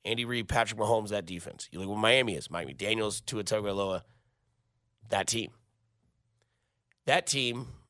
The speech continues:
was turned off the minute they got onto that field. Nobody looked comfortable for Miami. Raheem Mostert didn't look comfortable. Devon Achane didn't even look like he was on the field. Tyreek Hill,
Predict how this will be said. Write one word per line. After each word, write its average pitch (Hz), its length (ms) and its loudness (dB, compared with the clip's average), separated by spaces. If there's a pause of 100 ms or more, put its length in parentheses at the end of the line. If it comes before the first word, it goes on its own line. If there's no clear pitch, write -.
(120)
was 104 200 -2
turned 147 340 4
off 104 380 2 (180)
the 101 100 -6
minute 120 300 0
they 120 140 4
got 110 180 6
onto 104 200 0
that 92 180 -2
field. 58 340 -12 (1300)
Nobody 156 380 6
looked 139 160 2
comfortable 95 300 2
for 90 60 -6
Miami. 87 440 0 (1300)
Raheem 107 300 0
Mostert 113 320 0
didn't 117 140 -2
look 113 140 0
comfortable. 117 460 -4 (460)
Devon 113 300 2
Achane 117 400 4
didn't 117 140 4
even 110 160 2
look 110 160 0
like 110 140 0
he 120 80 -4
was 107 140 -2
on 101 100 0
the 85 60 -10
field. 117 380 0 (280)
Tyreek 127 360 4
Hill, 131 400 0